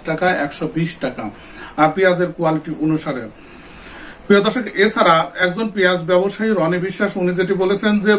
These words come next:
বর্ডার থেকে বিরানব্বই, তিরানব্বই টাকা কেজি সংগ্রহ করছে ভারতীয় পেঁয়াজ এবং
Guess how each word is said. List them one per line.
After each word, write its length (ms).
বর্ডার 420
থেকে 360
বিরানব্বই, 580
তিরানব্বই 540
টাকা 320
কেজি 440
সংগ্রহ 380
করছে 280
ভারতীয় 460
পেঁয়াজ 260
এবং 320